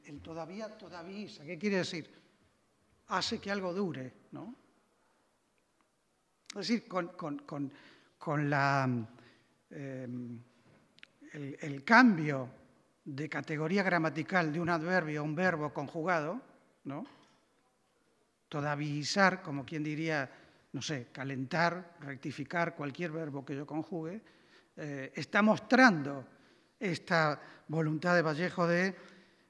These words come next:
eh, decirnos el lenguaje tal como está es inservible.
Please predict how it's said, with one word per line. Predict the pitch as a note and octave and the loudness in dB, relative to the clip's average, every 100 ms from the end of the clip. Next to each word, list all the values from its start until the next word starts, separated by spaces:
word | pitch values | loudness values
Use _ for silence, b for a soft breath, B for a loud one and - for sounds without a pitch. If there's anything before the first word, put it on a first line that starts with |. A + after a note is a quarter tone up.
| _ | _
eh, | G#3+ E3+ D3+ D3 D3 | 0 2 2 2 0
decirnos | D3 E3+ - A#3 A#3+ G3+ G#3 G#3 - - B B B B - | 2 2 6 10 10 10 8 6 2 -12 B B B B -6
el | G3 E3 | 0 2
lenguaje | E3+ F3+ A3 F#3 | 4 8 8 8
tal | D3+ G3 F#3+ | 4 4 4
como | F#3 E3+ | 4 4
está | - F3+ F3 F#3+ | 2 2 2 0
es | F#3+ D3+ | -2 0
inservible. | F3 - D#3 D#3+ C#3 B2 A#2+ | 0 0 -2 0 0 -2 -6